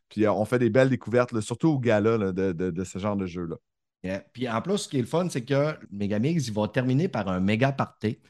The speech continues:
Speaker 1: Ouais.
Speaker 2: Si vous n'êtes pas un exposant, un conférencier. Par contre, si vous avez un billet d'admission générale, ça va vous permettre d'acheter un billet à la billetterie pour pouvoir aller au méga party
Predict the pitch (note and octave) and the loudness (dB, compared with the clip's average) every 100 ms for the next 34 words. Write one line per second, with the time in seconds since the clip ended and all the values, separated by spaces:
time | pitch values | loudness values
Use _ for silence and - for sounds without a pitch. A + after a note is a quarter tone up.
0 | _ _ - C3+ G3+ - - A#2+ B2 A2 | _ _ 2 4 4 0 -8 -2 0 2
1 | D#3 D3 C3+ - B2+ A2+ G#2 B2 C3+ A#2+ | 2 4 2 2 2 2 4 4 4 4
2 | F#2+ G2+ F#2+ G#2 G2 F#2+ F2 - C3+ C#3+ | 0 -2 -2 0 2 2 0 0 -2 -4
3 | - - - C3+ E3 C#3 - A#2 A2 C3+ | -12 -14 -4 -2 -2 -4 -6 -4 -2 0
4 | B2+ A2+ A2 B2 C3+ A#2+ A2+ G#2+ C3 B2 | 0 -2 0 0 2 2 0 0 -2 0
5 | A2 G#2 C3 D3 C#3 - G2+ G#2 G#2+ G#2 | 0 0 0 0 0 0 0 0 -4 -4
6 | - F3 C#3+ C#3+ C#3+ A#2 A#2 - - D#3+ | 2 4 4 4 2 0 -2 -2 -2 -2
7 | - A2+ G2+ G2+ G#2 A#2 B2 G2+ F#2+ G2+ | -2 -2 -2 -2 -2 -2 -2 -4 -4 -4
8 | F#2 A#2 B2 A#2 G2+ G#2 A2 G#2 G2 G2+ | -4 -6 -6 -8 -4 -2 0 0 2 2
9 | G2 F#2+ F#2 F2+ - A#2+ | 2 0 -2 -4 -2 -2